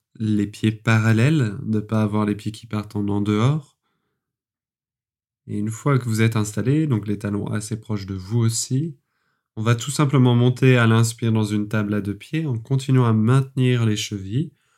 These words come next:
ou bien le tissu qui entoure les jambes pour se donner un peu plus de longueur. Et sur une expire, on redéposera le bassin. Je vous laisse faire cinq, six fois ce mouvement-là.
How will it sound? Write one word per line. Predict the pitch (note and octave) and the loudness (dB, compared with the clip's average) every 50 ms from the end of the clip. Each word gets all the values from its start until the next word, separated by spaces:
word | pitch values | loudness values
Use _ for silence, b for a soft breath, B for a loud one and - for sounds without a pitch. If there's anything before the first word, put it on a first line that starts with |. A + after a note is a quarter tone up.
| _ _ _ _ - | _ _ _ _ -4
ou | B2 B2+ | -2 2
bien | B2 C3 C#3 C#3 C#3 B2 G#2 - - - | 4 4 6 6 4 2 0 -4 -10 -6
le | - A#2 A2+ A2+ | -4 -4 -2 -2
tissu | - - C3 C3 - - - D3+ D3 | -2 -2 -2 -2 -2 -2 -2 -2 -2
qui | D3 - - - | -4 -4 -4 -2
entoure | A#2 A2+ A2+ - - B2+ B2+ B2+ B2 A2+ - - _ _ _ _ _ _ _ _ | 0 0 0 0 4 6 6 6 4 2 -2 -14 _ _ _ _ _ _ _ _
les | A#2 A2+ A2 | -2 -2 -2
jambes | G2+ G2 A2 A#2 B2+ C#3+ D#3 D#3+ D3+ C3 | 0 2 2 4 4 4 4 2 0 -2
pour | B2 A2 G2+ G2+ G2 | -4 -6 -6 -8 -10
se | - - - | -12 -10 -6
donner | G2+ G#2+ G#2 G#2 | -2 0 0 2
un | G2+ G#2 | 0 0
peu | G2+ - G2 | -2 -4 -8
plus | - - A2 G2+ F#2+ | -8 -6 -8 -6 -4
de | G#2+ G#2 | -4 -4
longueur. | G2+ G2+ G2+ G2+ A2 A#2 C#3 D#3 D#3+ D3 - _ _ _ _ _ _ _ _ _ _ _ _ _ _ _ _ _ _ _ _ _ | -2 -2 -4 -2 0 0 0 0 -2 -4 -10 _ _ _ _ _ _ _ _ _ _ _ _ _ _ _ _ _ _ _ _ _
Et | - - B2 C#3+ | -6 -2 0 0
sur | D3+ - - - B2 A#2+ | 0 0 0 2 4 6
une | A#2 A2+ G#2+ | 6 6 6
expire, | G2 F#2 - - - - - G#2 G2+ A2 B2 C3 - - | 4 2 -2 -8 -10 -4 -4 -2 -2 -2 -4 -6 -4 -2
on | C3 A#2 A2+ | 0 2 2
redéposera | A2 A2 G#2 A2 G#2+ G#2+ G#2+ G2+ G2+ G2 G2+ G2+ | 4 2 2 2 0 0 -2 -2 -2 -2 -4 -2
le | G2+ F#2+ | -2 -4
bassin. | F#2 G2+ G2+ G2 - - A2+ A2+ - _ _ _ _ _ _ _ _ _ _ _ _ _ _ _ _ _ _ _ _ _ _ _ _ _ _ _ _ _ | -4 -6 -8 -8 -8 -10 -12 -14 -20 _ _ _ _ _ _ _ _ _ _ _ _ _ _ _ _ _ _ _ _ _ _ _ _ _ _ _ _ _
Je | _ - | _ -4
vous | C3+ | 0
laisse | C3+ C#3 C3 - - | 0 2 2 0 0
faire | - A#2+ A#2+ B2+ C3 C3 | 2 4 4 6 4 4
cinq, | C3 - - C#3+ C#3 C#3 C3 | 2 0 0 2 2 2 2
six | - - - A2+ | 0 -4 -4 -4
fois | G#2+ - - G#2+ G#2+ | -4 -4 -2 -2 -2
ce | G#2+ - A2 | -2 -2 -2
mouvement-là. | G#2 G2+ G2+ G2+ G2+ G2+ G2+ G2 F#2+ F#2+ F#2 | -2 -2 -2 -4 -4 -6 -6 -6 -8 -10 -12